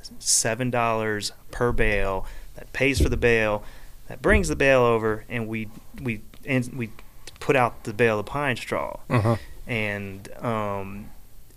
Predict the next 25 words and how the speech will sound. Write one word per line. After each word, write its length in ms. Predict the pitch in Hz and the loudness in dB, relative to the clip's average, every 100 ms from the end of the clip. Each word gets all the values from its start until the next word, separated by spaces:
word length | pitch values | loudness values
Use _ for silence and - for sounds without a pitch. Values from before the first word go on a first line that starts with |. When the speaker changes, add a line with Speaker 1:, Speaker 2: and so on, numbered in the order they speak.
| - | -8
Speaker 1:
and 100 | 120 | -6
I 60 | |
think 180 | 107 135 | -4 -4
he 80 | 131 | -2
was, 140 | 123 - - | -4 -4 -8
he 120 | - | -4
was 140 | 131 113 | -4 0
getting 240 | 127 117 | 0 0
it 140 | 107 | -2
for 100 | - | -6
probably, 300 | 98 120 107 | -6 -4 -2
like, 300 | 104 95 92 - | -2 -4 -6 -6
two 340 | - 123 117 | -2 -2 -4
twenty-five 640 | 104 120 113 117 104 104 101 | -4 -2 -2 0 2 2 0
or 60 | |
something, 420 | 101 117 101 104 | -2 -2 -2 -4
I 60 | 101 | -2
don't 160 | 98 98 | -4 -4
remember, 540 | 101 98 87 - - | -6 -6 -6 -10 -8
something 400 | - 127 123 127 | -4 0 0 0
in 120 | 113 | 0
the 100 | 104 95 | -2 -6
two 360 | - - 117 104 | -4 -2 0 0
area. 420 | 95 - 57 50 - - - - - - - - - - - | -2 -2 -4 -6 -8 -14 -14 -14 -16 -14 -14 -14 -14 -14 -2
And 920 | 127 123 117 113 113 110 110 110 107 | 2 4 4 4 2 2 0 0 -2